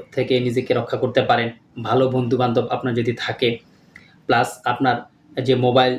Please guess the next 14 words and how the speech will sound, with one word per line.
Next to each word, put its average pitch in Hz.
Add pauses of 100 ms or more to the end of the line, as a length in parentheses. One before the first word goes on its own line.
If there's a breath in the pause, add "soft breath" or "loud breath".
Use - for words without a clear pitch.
সেটটা 131
যদি 127
আপনি, 120 (160)
আপনার 139
বেশি 151
সমস্যা 143
হয়, 113
আপনি -
Android 139
সেট -
একবারে 123
ব্যবহার 117
করবেন -
না 104